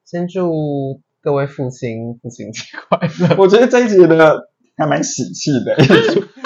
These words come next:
Speaker 2: 应该说充满了祝福。
Speaker 1: <laughs> 真的欸。
Speaker 2: 祝-，祝福七夕，又祝福那个八八节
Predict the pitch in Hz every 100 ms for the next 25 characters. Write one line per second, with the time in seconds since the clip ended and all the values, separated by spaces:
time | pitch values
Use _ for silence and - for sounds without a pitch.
0 | - 226 220 220 202 - - 220 - -
1 | - 240 208 131 127 190 143 - 101 220
2 | 240 - 381 - - 480 403 339 _ 302
3 | 285 302 - 403 269 220 180 156 254 190
4 | 170 - - 196 190 - 190 180 262 285
5 | 202 202 202 220 185 151 165 160 147 131
6 | 117 - - 156 151 147 147 147